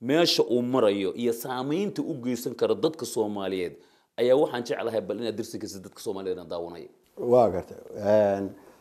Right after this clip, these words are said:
Speaker 2: runtii, eh, dhaqaalaha dunida hadda, een, laba wax baa aad saameyn u leh sida uu hoos ugu dhacay ama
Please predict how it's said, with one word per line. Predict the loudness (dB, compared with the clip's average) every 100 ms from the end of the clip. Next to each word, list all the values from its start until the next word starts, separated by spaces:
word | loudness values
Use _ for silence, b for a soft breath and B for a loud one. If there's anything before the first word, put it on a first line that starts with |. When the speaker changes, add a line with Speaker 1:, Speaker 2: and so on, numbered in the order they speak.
| B B 4
Speaker 2:
runtii, | 4 4 0 6 6
eh, | 6 4 0 -2
dhaqaalaha | 2 6 8 8 6
dunida | 4 4 4 2
hadda, | 2 2 4 4 2 B B B B -2
een, | 2 4 4 0 -4 -10 -18 -10
laba | -2 4 6
wax | 8 8 4 2 -12 -6
baa | -2 -2 2 2
aad | 2 -4
saameyn | -16 -8 -4 0 0 0
u | 2 2
leh | 2 -4
sida | -4 2 2
uu | 6
hoos | 6 6
ugu | 2 0
dhacay | 0 -4 -6
ama | -4 -4 -4